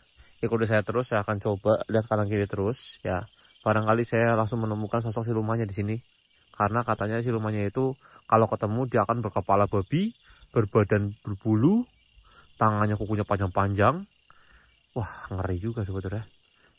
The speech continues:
Ini tuh bawah apa ya? Jurang ya kayaknya, apa ya? Atau apa sih katanya ini tuh? Ini kan memang dekat sama itu juga, Sobat Horor, sama gunung kan. Jadi kayak jurang-jurang, lereng-lereng semua, Sobat Horor, di sini dah.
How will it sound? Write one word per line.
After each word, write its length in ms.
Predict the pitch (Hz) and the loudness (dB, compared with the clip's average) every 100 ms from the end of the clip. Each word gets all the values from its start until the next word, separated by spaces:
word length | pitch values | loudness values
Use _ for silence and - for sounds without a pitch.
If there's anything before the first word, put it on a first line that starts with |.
| _ | _
Ini 80 | 135 | -10
tuh 160 | 165 - _ | -10 -12 _
bawah 320 | - 98 117 139 - | -4 -2 -4 -6 -12
apa 320 | 139 143 147 | -16 -12 -8
ya? 160 | 101 87 - _ _ _ _ _ _ - - - _ | -6 -8 -12 _ _ _ _ _ _ -20 -20 -20 _
Jurang 400 | - 101 131 143 | -6 -2 -2 -4
ya 80 | 95 | -4
kayaknya, 400 | 95 104 117 113 | -4 -4 -6 -6
apa 160 | 123 - | -8 -10
ya? 20 | _ _ _ _ _ _ _ _ _ _ _ _ _ _ _ _ | _ _ _ _ _ _ _ _ _ _ _ _ _ _ _ _
Atau 160 | - 101 | -12 -10
apa 160 | 101 110 | -8 -8
sih 80 | |
katanya 240 | 135 131 139 | -6 -6 -6
ini 80 | 156 | -4
tuh? 160 | 160 - | -4 -4
Ini 80 | 147 | -4
kan 80 | 202 | -2
memang 240 | 185 185 | 0 0
dekat 160 | 151 113 | -2 -2
sama 240 | 117 113 113 | 0 0 -2
itu 80 | 117 | -4
juga, 240 | 110 127 | -2 -2
Sobat 240 | 113 95 | 0 -2
Horor, 240 | 92 90 92 | 0 -2 -4
sama 240 | 113 107 104 | -2 -2 0
gunung 320 | 113 113 117 | 2 2 2
kan. 240 | 90 85 92 - _ _ - _ _ | 0 -4 -6 -14 _ _ -20 _ _
Jadi 240 | 98 107 | -4 -2
kayak 480 | 104 98 90 90 - - _ _ _ _ - _ _ - | 2 2 2 0 -2 -10 _ _ _ _ -20 _ _ -2
jurang-jurang, 480 | 107 107 95 104 104 | 2 4 4 2 2
lereng-lereng 560 | 101 98 101 98 101 | 2 2 2 2 0
semua, 320 | 98 135 120 98 | -2 -2 -4 -4
Sobat 160 | 98 95 | -4 -4
Horor, 80 | 92 | -6
di 80 | 87 | -8
sini 240 | 98 92 | -8 -8
dah. 160 | 98 | -8